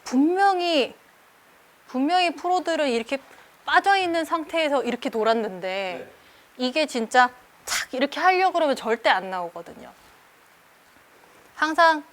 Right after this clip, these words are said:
Speaker 1: 어드레스부터 그런 자세여야 돼요. 어, 다운, 업, 어, 다운, 업 이렇게 만든 거예요. 음.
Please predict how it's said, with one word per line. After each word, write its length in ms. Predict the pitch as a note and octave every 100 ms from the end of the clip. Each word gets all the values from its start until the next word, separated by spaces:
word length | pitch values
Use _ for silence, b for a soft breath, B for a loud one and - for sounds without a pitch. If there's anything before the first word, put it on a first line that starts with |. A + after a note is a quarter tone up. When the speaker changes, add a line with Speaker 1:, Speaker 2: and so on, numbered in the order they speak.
| _
Speaker 1:
어드레스부터 840 | A#3 B3+ F4 F4 E4+ D#4 D#4 D4 C4
그런 460 | - B3 C4+ C4+
자세여야 600 | B3 G3 G3 G#3+ F#3 E3
돼요. 200 | D#3+ - - _ _ _ _ - - -
어, 160 | C#4 D#4 -
다운, 500 | - F3 F3+ F3 - -
업, 360 | A3 C4 E4 - - _ _ _ _ -
어, 100 | B3+ -
다운, 600 | - G#3 A#3 B3 G3+ D#3+ - _ _ _ _ _ _ - _ -
업 340 | A#3+ C#4+ C#4+ - _
이렇게 280 | C#4+ D#4 D4+
만든 380 | A3+ F#3 F#3 F3
거예요. 140 | E3 - _ _ _ _ - -
음. 140 | F#3